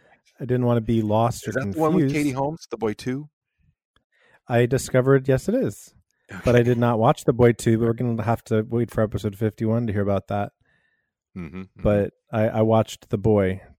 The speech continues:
Speaker 1: to understand the backstory.
Speaker 2: And do you feel equipped and ready and excited?
Speaker 1: Yeah, let me, I mean, do you wanna talk about The Boy? I'll do that.
Speaker 2: You can give us the, the, the, the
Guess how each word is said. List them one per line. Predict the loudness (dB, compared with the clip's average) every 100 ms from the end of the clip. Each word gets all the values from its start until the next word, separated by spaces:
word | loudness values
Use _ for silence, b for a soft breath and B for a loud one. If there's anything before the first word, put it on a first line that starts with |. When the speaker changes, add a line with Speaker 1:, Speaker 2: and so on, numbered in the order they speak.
| -6
Speaker 1:
to | -4 -2 -4
understand | -4 -4 -4 -4 -2
the |
backstory. | -2 -4 -6 -10 -8 -8 -12 -20 -20 _ _ _ _ _ -14
Speaker 2:
And | -12 -10 -8 -10 -10 -12
do | -10
you | -10
feel | -6 -2 -2 -2 -6 -10 _ _
equipped | -8 0 0 0 -6
and | -10 -10 -4
ready | -2 -2 -4
and | -6
excited? | -4 -2 4
Speaker 1:
Yeah, | 6 6
let | 4
me, | 0 -2 -2
I |
mean, | 0
do | 2
you |
wanna | 2 2
talk | 2 2
about | 2 0
The | 0
Boy? | 4 4
I'll | 4 2
do | 2
that. | 2 0 -2
Speaker 2:
You | -6
can | -6
give | -2 -2
us | -2 -4
the, | -4 -4
the, | -6 -6
the, | -6 -8 -10 -14
the | -14